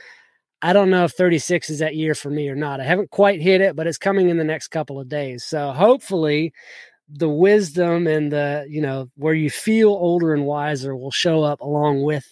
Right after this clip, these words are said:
that calendar year kind of flipping another page. But my experience has been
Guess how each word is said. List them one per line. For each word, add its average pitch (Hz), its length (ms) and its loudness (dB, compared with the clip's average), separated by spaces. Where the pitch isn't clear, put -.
that 151 220 -2
calendar 175 480 2
year 156 440 2
kind 151 220 -4
of 135 140 -6
flipping 160 580 0
another 135 240 -4
page. 113 560 -14
But 196 220 2
my 208 240 2
experience 302 560 -2
has 190 240 2
been 180 480 2